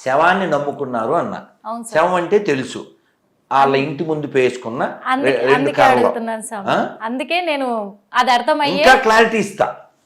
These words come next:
Speaker 1: ఇంకా క్లారిటీ ఇస్తా.
Speaker 2: అంటే హిందుతత్వం గెలిచిందంటారా?
Speaker 1: ఖచ్చితంగా ఓట్లు వేసింది హిందువులే.
Speaker 2: హ్మ్.
Speaker 1: ఖచ్చితంగా ఓట్లు వేసింది.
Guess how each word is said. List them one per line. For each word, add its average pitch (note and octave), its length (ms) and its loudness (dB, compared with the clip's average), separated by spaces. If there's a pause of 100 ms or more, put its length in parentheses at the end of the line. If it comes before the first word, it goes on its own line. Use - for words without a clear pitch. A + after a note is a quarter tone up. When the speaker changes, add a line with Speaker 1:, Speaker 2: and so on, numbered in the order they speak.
Speaker 1:
ఇంకా F3 300 4
క్లారిటీ F#3+ 420 2
ఇస్తా. F#2 320 -10 (340)
Speaker 2:
అంటే B3 200 -6
హిందుతత్వం A#3+ 640 -8
గెలిచిందంటారా? G#3 640 -14 (560)
Speaker 1:
ఖచ్చితంగా A#3 640 -2 (180)
ఓట్లు G#3+ 240 2
వేసింది G#3+ 200 0
హిందువులే. G#3 760 6 (100)
Speaker 2:
హ్మ్. G3+ 200 -16 (600)
Speaker 1:
ఖచ్చితంగా F#3 520 4
ఓట్లు F#3 180 2
వేసింది. D#3+ 380 -2